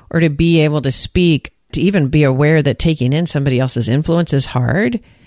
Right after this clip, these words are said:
You might even be able to say, "Gosh, it's really hard for me to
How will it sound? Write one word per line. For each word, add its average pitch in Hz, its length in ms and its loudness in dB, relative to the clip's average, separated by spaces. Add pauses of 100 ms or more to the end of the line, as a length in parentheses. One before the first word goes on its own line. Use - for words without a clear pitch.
(160)
You 160 160 0
might 151 200 2
even 151 120 0
be 151 80 0
able 151 140 0
to 139 60 -2
say, 151 120 -4
"Gosh, - 280 -6
it's 139 140 -4
really 156 460 0
hard 156 260 0
for 165 140 -8
me 143 200 0
to 127 200 -2